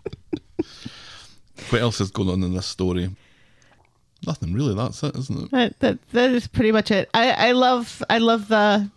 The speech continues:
Speaker 2: the return of Kinky Sally.
Speaker 1: I get the impression that they have a, a, a chest or a box or,
Speaker 2: Yeah.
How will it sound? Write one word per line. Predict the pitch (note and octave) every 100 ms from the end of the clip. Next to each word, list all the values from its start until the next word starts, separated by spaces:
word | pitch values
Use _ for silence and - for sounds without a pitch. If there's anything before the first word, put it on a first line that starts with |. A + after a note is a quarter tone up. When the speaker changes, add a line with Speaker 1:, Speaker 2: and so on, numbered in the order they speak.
| -
Speaker 2:
the | G#3+
return | A3 - A3+ G#3
of | G3+ F#3 - - _ _ - _ -
Kinky | - A#3+ G#3+
Sally. | G3+ F3+ E3+ D#3+ E3+ - - - - - _ B2+
Speaker 1:
I | E3+
get | C3 G#2+
the | G2+
impression | G2 - G2+ - G2
that | G#2+
they | G#2+
have | G2 F#2+ F2+ F#2 - - _ _ _ _ -
a, | G2+ F2 - - -
a, | G2+ - - - - _ _ -
a | G2+ -
chest | - A2 B2 - - - - _
or | G2 G2 G2 -
a | F#2+
box | F#2+ G#2+ A#2 - - - -
or, | G2+ F#2+ F#2
Speaker 2:
Yeah. | F#3 D3+